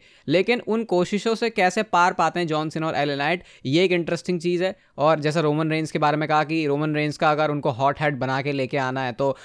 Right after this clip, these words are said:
अगर उनको ये नज़र आएगा कि भाई मेरे भाई ब्लड लाइन जब लड़े शो में जाके, तो जब मेरी एब्सेंस में उस-, उन्होंने ये कारनामे किए, तो definitely रोमन रेंस को गुस्सा आएगा और फिर पता नहीं क्या हरकतें करेंगे, especially सोलो सिकोवा जो तो अभी पूरे लॉयल हैं रोमन रेंस के साथ। जिमी ऊसो का तो फिर भी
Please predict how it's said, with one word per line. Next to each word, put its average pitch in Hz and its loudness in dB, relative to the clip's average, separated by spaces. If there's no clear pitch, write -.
अगर 135 2
उनको 156 0
ये 151 2
नज़र 160 2
आएगा 147 2
कि 151 -2
भाई 151 2
मेरे 151 2
भाई 135 0
ब्लड 135 0
लाइन 143 0
जब 143 0
लड़े 147 0
शो - -2
में 151 0
जाके, 135 2
तो 156 -2
जब 143 2
मेरी 147 0
एब्सेंस 143 -4
में 160 -2
उस-, 143 -4
उन्होंने 143 -2
ये 139 0
कारनामे 139 -2
किए, 160 -2
तो 196 0
definitely 180 0
रोमन 165 0
रेंस 151 -4
को 147 -8
गुस्सा 131 -2
आएगा 135 2
और 147 0
फिर 151 -4
पता 143 -6
नहीं 143 -4
क्या 139 -2
हरकतें 131 -4
करेंगे, 139 -2
especially 160 -2
सोलो 180 2
सिकोवा 165 4
जो 147 2
तो 160 2
अभी 156 2
पूरे 180 2
लॉयल 151 4
हैं 143 -4
रोमन 131 -4
रेंस 117 -6
के 120 -10
साथ। 113 -4
जिमी 123 -4
ऊसो 139 -2
का 135 0
तो 143 0
फिर 139 -4
भी 147 0